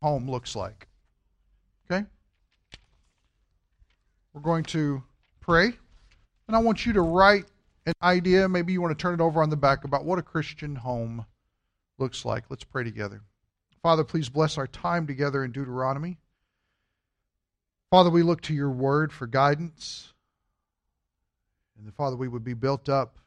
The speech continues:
and wise according to salvation. So please help us, Lord. Uh, give us insight and wisdom, conviction. We pray it in Jesus' name. Amen.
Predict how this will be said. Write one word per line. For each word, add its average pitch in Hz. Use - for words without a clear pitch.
and 117
wise 123
according 123
to 107
salvation. 110
So -
please 139
help 143
us, 127
Lord. 131
Uh, 101
give 131
us 117
insight 120
and 113
wisdom, 110
conviction. 110
We -
pray 123
it 110
in 107
Jesus' 101
name. 98
Amen. 107